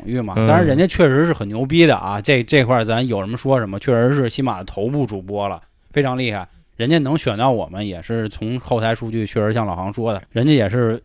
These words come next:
Speaker 1: 挺纳闷儿的，说你们这才一，一万，那我记着那会儿才一万多粉丝，说才一万一粉丝，怎么这么高互动率啊？
Speaker 2: 你说的那还是三张专辑加一块儿的，
Speaker 1: 啊，对。
Speaker 2: 其实现在那时候春点可能也就六七千。
Speaker 1: 啊，对，对，对，很少。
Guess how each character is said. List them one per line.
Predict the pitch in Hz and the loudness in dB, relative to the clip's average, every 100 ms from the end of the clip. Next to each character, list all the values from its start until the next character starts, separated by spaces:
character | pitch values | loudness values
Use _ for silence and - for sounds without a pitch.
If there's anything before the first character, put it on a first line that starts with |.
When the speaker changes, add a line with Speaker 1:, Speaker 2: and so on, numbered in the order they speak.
| _ - | _ -8
Speaker 1:
挺 | 110 | -4
纳 | 117 120 | 0 0
闷 | 127 | 2
儿 | 113 | 0
的， | 95 87 | -4 -6
说 | 139 | -6
你 | 120 85 | -6 -8
们 | 87 123 | -8 -8
这 | 147 165 135 | -6 -6 -6
才 | 123 123 | -6 -6
一， | 156 160 139 - - - | -6 -6 -8 -8 -18 -12
一 | 107 156 | -4 -4
万， | 160 180 | -2 -2
那 | 175 | 0
我 | 113 | 0
记 | 185 | 0
着 | 190 | 2
那 | 214 | 2
会 | 113 | 0
儿 | |
才 | 101 151 | 0 -2
一 | 165 | 2
万 | 214 | 2
多 | 120 | 2
粉 | 104 90 | -4 -8
丝， | 82 90 - _ | -12 -16 -16 _
说 | - 165 | -10 -8
才 | - 180 | -4 -6
一 | 208 127 123 | -6 -8 -4
万 | 202 170 131 | -2 0 -2
一 | 214 202 | -2 -2
粉 | 117 95 | -4 -6
丝， | 110 123 113 | -6 -6 -6
怎 | 104 | -8
么 | 98 123 | -10 -4
这 | 269 | 0
么 | 185 | 2
高 | 123 120 | 2 0
互 | - | 0
动 | 117 117 117 | -2 0 0
率 | |
啊？ | |
Speaker 2:
你 | 127 | 2
说 | 143 208 | 4 4
的 | 208 | 4
那 | 196 | 4
还 | 135 151 | 2 2
是 | 190 | 2
三 | 135 180 | 2 2
张 | 190 196 | 2 4
专 | 196 190 | 4 4
辑 | 175 | 0
加 | 175 175 180 | 2 0 0
一 | |
块 | 185 180 | 2 2
儿 | 151 | 4
的， | |
Speaker 1:
啊， | 170 139 92 | 2 0 2
对。 | 151 | 4
Speaker 2:
其 | |
实 | 214 | 4
现 | 208 | 2
在 | 220 | 2
那 | 214 | 4
时 | 135 | 4
候 | 160 | 4
春 | 190 196 196 | 2 0 0
点 | 101 139 | 0 0
可 | 131 | 0
能 | 92 147 | 0 2
也 | 165 | 2
就 | 101 180 | 4 4
六 | 123 104 | 4 2
七 | 151 | -2
千。 | 165 175 170 | -2 -2 -2
Speaker 1:
啊， | - 127 120 | -2 -4 -4
对， | 98 117 | -4 -4
对， | 101 92 | -4 -8
对， | 90 85 _ _ _ _ _ _ | -10 -14 _ _ _ _ _ _
很 | - 139 | -6 -4
少。 | 156 131 71 82 | -4 -8 -10 -16